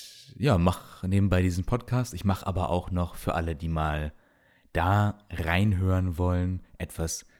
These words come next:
persönlicheres Ding, also jetzt nicht nur diese Folge, sondern die da vielleicht tiefergehendes Interesse haben oder so, keine Ahnung, ähm, wie so ein Medizinstudium abläuft. Ich mache einen, äh, Mediziner-Podcast, der heißt No Superman. Da,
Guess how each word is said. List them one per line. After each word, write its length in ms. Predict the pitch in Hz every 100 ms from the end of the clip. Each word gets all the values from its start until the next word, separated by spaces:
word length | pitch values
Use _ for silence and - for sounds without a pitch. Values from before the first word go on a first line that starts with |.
| _
persönlicheres 760 | - 80 87 98 104 95 87 -
Ding, 220 | 90 87
also 160 | 73 78
jetzt 280 | 76 - 95
nicht 200 | - 82
nur 80 |
diese 160 | 76 78
Folge, 380 | - 82 87 85
sondern 340 | 80 73 73 - - - -
die 80 | 80
da 180 | 80 82 - - -
vielleicht 520 | - - 92 92 -
tiefergehendes 540 | 101 92 90 95 95
Interesse 460 | - - 90 - 87
haben 200 | 87 92
oder 200 | 87 90
so, 200 | 92 92 - - -
keine 180 | 92 101
Ahnung, 180 | 110 - - -
ähm, 260 | 113 104 98
wie 60 |
so 80 | 101
ein 40 | 98
Medizinstudium 600 | 95 - 139 - 110 -
abläuft. 440 | - 123 123 - - - - _ _ _ _ _ -
Ich 80 | -
mache 200 | 90 82
einen, 380 | 87 85 85 85
äh, 220 | 85 85
Mediziner-Podcast, 880 | 87 90 - 101 - 92 92 90 -
der 80 | 80
heißt 300 | 82 - -
No 220 | 90 92
Superman. 600 | - - 104 95 95 95 - - - - - _
Da, 300 | 87 87 82